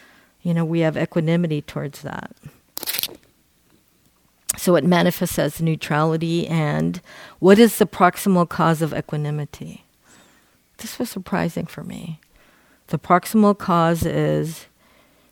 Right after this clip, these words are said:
reflection on the law of karma.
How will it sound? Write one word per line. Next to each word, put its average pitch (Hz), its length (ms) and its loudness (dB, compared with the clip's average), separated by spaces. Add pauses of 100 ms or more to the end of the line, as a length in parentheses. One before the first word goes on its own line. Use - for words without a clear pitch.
reflection 180 640 0
on 170 160 2
the 156 140 -2
law 151 460 -2
of - 160 -12
karma. 160 520 -10